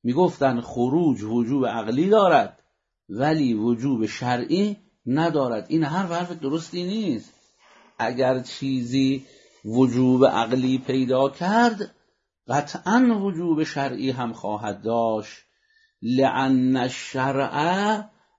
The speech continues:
لیس مقابلاً للعقل، بل العقل من منابع الاحکام الشرعیه.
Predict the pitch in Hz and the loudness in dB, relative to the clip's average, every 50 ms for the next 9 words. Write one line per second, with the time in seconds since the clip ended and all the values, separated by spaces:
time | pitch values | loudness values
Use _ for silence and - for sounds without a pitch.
0 | _ - 123 135 143 160 190 226 247 247 233 208 185 - - 196 196 190 185 185 | _ -4 -2 -2 0 2 2 2 4 4 2 0 0 -2 -2 -2 0 2 4 4
1 | 175 170 156 147 - - _ _ _ _ _ - 135 135 147 156 160 151 - 151 | 4 2 0 -2 -6 -12 _ _ _ _ _ -6 -4 2 4 4 4 4 6 6
2 | 156 156 156 151 147 143 143 131 139 143 139 143 143 139 135 131 127 123 123 131 | 8 8 8 8 6 4 4 4 4 6 6 6 4 4 4 4 2 4 2 2
3 | 131 123 120 - - 135 139 139 139 139 139 139 135 135 127 117 117 131 123 123 | 2 2 0 -2 0 0 2 4 4 4 4 4 4 2 0 0 -2 -2 0 2
4 | 120 104 - - - _ _ _ _ _ _ _ _ _ _ _ _ _ _ _ | 0 0 -2 -4 -10 _ _ _ _ _ _ _ _ _ _ _ _ _ _ _
5 | _ _ _ _ - 113 123 131 170 202 226 233 220 202 185 160 143 131 - - | _ _ _ _ -14 -10 -2 2 6 6 8 8 8 8 8 6 2 0 -2 -8
6 | _ - - 139 139 139 120 131 135 139 139 147 170 190 202 208 214 214 208 208 | _ -4 -2 0 0 0 0 0 0 2 4 6 6 8 8 8 8 8 6 4
7 | 214 240 - _ _ _ _ _ _ _ _ _ _ - 110 131 147 160 185 208 | -2 -6 -12 _ _ _ _ _ _ _ _ _ _ -2 0 2 4 4 4 4
8 | 202 185 160 135 120 107 - - - _ _ _ _ _ - 104 113 127 131 131 | 4 4 4 2 2 0 -4 -8 -16 _ _ _ _ _ -8 -4 -2 0 2 2
9 | 135 135 135 135 147 160 180 190 185 175 165 156 147 131 127 135 135 - - 131 | 2 2 2 2 2 2 2 2 2 4 4 4 2 4 4 4 4 4 2 2
10 | 131 127 117 101 - - _ _ _ _ _ _ _ _ _ _ _ _ - 127 | 2 2 0 -2 -4 -8 _ _ _ _ _ _ _ _ _ _ _ _ -2 0
11 | 131 135 139 139 135 127 - 131 135 131 123 123 123 120 - - - 151 160 180 | 2 2 4 2 2 2 0 -2 -2 -2 -4 -6 -8 -10 -12 -10 -4 -2 0 2
12 | 196 196 196 196 190 190 185 185 185 180 180 165 165 - - - - 131 120 110 | 4 4 4 4 4 4 2 2 2 2 2 0 -2 -6 -8 -8 -6 -6 -4 -4
13 | 113 113 95 - 110 110 101 98 98 113 135 135 139 120 | -4 -6 -6 -6 -6 -6 -4 -2 0 4 4 4 4 4